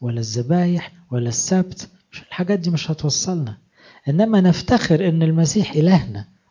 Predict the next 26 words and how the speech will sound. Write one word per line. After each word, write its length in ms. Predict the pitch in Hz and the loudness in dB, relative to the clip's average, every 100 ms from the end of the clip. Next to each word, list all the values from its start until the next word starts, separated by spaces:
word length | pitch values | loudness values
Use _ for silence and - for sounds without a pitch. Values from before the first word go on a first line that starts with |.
| - | -6
المسيح 320 | 131 185 - | -2 -2 -2
مخلصنا، 680 | 143 - 139 156 160 - 117 | -6 -2 -2 0 -2 -4 -10
المسيح 440 | 123 123 156 - | -6 -4 -2 -4
فدينا، 560 | - 139 143 190 147 127 - - - | -2 -2 2 4 2 0 -6 -20 0
هو 280 | 214 226 180 | 4 4 4
ده 280 | 196 190 - _ _ _ 247 | 4 2 -2 _ _ _ -4
ال-، 220 | 160 151 165 | -2 0 0
اللي 160 | 147 | 0
بنفتخر 640 | 139 151 - 208 - 160 156 | 2 2 2 0 2 0 0
بيه، 320 | 196 180 - - _ 160 | 0 -2 -4 -20 _ -2
هو 100 | 156 | 2
ده 100 | 180 | 4
اللي 140 | 160 | 2
بنقف 320 | 147 185 151 | 2 0 2
بيه 140 | 156 170 | 2 0
قدام 340 | 147 175 170 | 0 0 0
ربنا. 420 | 160 170 214 135 - _ _ _ _ _ _ 135 | 0 0 0 0 -8 _ _ _ _ _ _ 4
"ولا 440 | 151 202 185 139 | 6 8 8 6
نتكل 500 | 123 123 143 - 120 | 4 0 -2 0 -2
على 180 | 113 117 | -2 -2
الجسد". 420 | 110 107 - 104 - - _ - - - | -4 -4 -6 -8 -16 -20 _ -20 -20 -6
يعني 200 | 139 143 | -2 0
عاوز 280 | 151 196 139 | 2 2 2
يقول 240 | 151 143 123 | 2 2 2
اليهودي 640 | 120 127 143 196 254 202 | 2 4 6 6 6 4
الحقيقي 760 | 139 - 113 117 107 101 - | 2 -6 -8 -8 -8 -8 -12